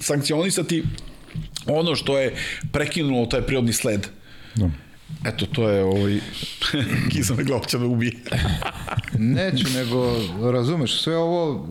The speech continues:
Speaker 3: lepo, znaš, filozofski, kad pogledaš, ovo sad najprijateljskije, znaš,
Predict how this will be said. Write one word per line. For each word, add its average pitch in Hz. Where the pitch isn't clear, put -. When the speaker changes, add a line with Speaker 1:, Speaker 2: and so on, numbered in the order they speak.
Speaker 3:
lepo, 143
znaš, 131
filozofski, 131
kad 117
pogledaš, 131
ovo 95
sad 101
najprijateljskije, 110
znaš, 107